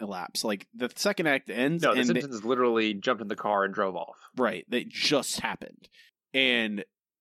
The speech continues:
Speaker 1: his wife and child are immediately okay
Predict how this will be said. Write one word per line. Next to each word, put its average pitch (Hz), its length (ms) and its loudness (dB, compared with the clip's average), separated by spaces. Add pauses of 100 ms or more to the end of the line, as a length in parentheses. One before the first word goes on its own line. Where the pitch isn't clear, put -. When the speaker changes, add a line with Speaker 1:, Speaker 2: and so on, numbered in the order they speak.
(120)
Speaker 1:
his 127 240 0
wife 131 380 2 (100)
and 117 180 0
child 107 560 0 (500)
are 143 180 4
immediately 226 1120 2
okay 143 800 2